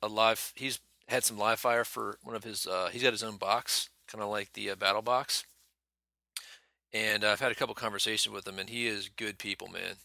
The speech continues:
Just a cool, cool guy. So, awesome stuff.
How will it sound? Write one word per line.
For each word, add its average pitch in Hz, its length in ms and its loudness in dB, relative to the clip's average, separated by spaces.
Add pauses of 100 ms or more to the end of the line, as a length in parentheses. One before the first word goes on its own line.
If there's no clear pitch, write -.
(140)
Just - 140 0
a - 60 -6
cool, 107 380 -10 (100)
cool 113 200 -12
guy. 98 200 0 (760)
So, - 260 -8 (400)
awesome - 260 -4
stuff. - 380 -6